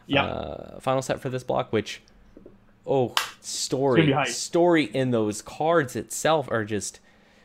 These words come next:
Speaker 2: I, I, that's, and I, I love it. I, I love the cards, how they have really good story to them and they have really good flavor. And I, I, you hit the nail on the head with that.
Speaker 1: Yeah, I, yeah, it's just, it's, it, it's an extra little bit that's just so good.
Speaker 2: Yeah. So the one thing that we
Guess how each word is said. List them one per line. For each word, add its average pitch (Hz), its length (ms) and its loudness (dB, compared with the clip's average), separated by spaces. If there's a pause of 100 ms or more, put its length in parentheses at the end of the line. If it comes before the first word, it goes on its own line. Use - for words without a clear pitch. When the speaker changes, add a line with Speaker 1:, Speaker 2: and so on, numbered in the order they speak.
Speaker 2:
I, 143 180 4
I, 147 80 4
that's, 147 200 0
and 151 180 0
I, 143 120 2
I 120 160 4
love 135 240 4
it. 101 120 2
I, 113 140 4
I 113 160 4
love 120 280 2
the 120 60 0
cards, 110 360 0
how 113 100 -2
they 104 140 0
have 101 360 -4
really 123 300 -4
good 113 160 -4
story 104 380 -4
to - 160 -14
them 101 180 -2
and 98 80 -6
they 95 60 -4
have 92 120 -8
really 113 160 -6
good 107 140 -10
flavor. 98 560 -2
And 90 340 -8
I, 58 120 -10
I, 95 140 -4
you 104 420 -4
hit 123 100 -4
the 113 100 -2
nail 98 200 -4
on 92 100 -8
the 92 60 -8
head 92 160 -8
with 98 80 -16
that. 90 260 -10 (760)
Speaker 1:
Yeah, 123 200 -6 (180)
I, 147 160 -2
yeah, 135 320 -4
it's 151 360 0
just, 147 200 -4
it's, 160 220 -4
it, 185 260 4
it's 202 160 6
an 208 160 8
extra 202 400 6
little 165 280 8
bit 127 260 0
that's 113 160 -4
just - 260 -8
so 123 200 2
good. 98 280 -10 (200)
Speaker 2:
Yeah. 71 240 -10 (200)
So 131 240 2
the 117 120 0
one 156 200 4
thing 92 300 0
that - 120 -6
we 101 340 -8